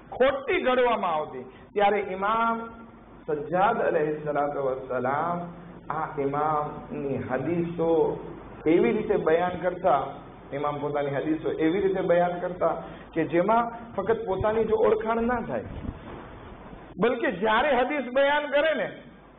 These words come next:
તો આવી રીતે બયાન કરે કે મેં મારા પિતાથી સાંભળેલું છે.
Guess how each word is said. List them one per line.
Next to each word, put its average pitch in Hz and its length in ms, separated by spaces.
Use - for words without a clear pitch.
તો 240 80
આવી 233 280
રીતે 240 220
બયાન 185 400
કરે 104 200
કે 175 120
મેં 254 300
મારા 240 340
પિતાથી 233 500
સાંભળેલું 120 560
છે. - 140